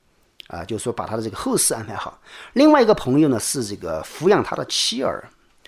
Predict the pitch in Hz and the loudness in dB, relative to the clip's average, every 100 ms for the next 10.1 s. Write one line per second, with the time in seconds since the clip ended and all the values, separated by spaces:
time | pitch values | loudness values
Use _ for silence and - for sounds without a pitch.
0 | - - - 196 233 254 220 269 202 294 | -20 -20 -2 2 2 2 0 -2 -2 4
1 | 151 180 226 123 139 139 131 135 147 110 | 6 6 4 0 0 0 2 2 0 2
2 | 135 202 147 - 113 127 110 135 - - | 4 4 2 0 -6 -6 -6 -8 -6 -8
3 | 82 - 170 160 - - 262 175 - - | -8 0 2 2 0 -4 -4 -4 -8 -12
4 | _ _ _ _ _ - - 170 190 170 | _ _ _ _ _ -8 -4 4 4 4
5 | 143 - - 170 135 254 220 208 196 185 | 0 -2 0 0 2 2 2 2 0 0
6 | 85 127 156 - - 123 117 135 - 127 | -2 -2 -4 -4 -2 -2 -2 -4 -4 -6
7 | 127 - - - 95 - - - 180 175 | -6 -10 -10 -8 -8 -10 -14 0 2 2
8 | 196 143 - 92 80 - 95 82 127 117 | 2 0 -2 -6 -8 -12 -12 0 0 0
9 | - 98 92 87 110 - 151 127 - - | -4 -10 -10 -8 -8 -6 -6 -6 -8 -12